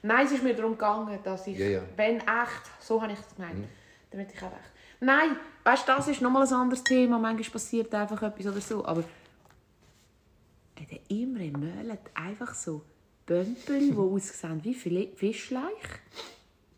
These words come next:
Speaker 1: Und es ist der schönste Fischleich, den ich je in meinem Leben gesehen habe.
Speaker 2: Mit
Speaker 1: Du bist so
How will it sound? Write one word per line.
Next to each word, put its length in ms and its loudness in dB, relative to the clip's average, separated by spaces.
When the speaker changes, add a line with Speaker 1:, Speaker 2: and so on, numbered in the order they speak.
Speaker 1:
Und 180 0
es 120 0
ist 200 -2
der 60 -4
schönste 600 -2
Fischleich, 600 -6
den 120 -4
ich 180 -10
je 140 -2
in 60 -2
meinem 140 -4
Leben 180 -10
gesehen 340 -10
habe. 120 -16
Speaker 2:
Mit 260 -10
Speaker 1:
Du 80 0
bist 320 -4
so 80 4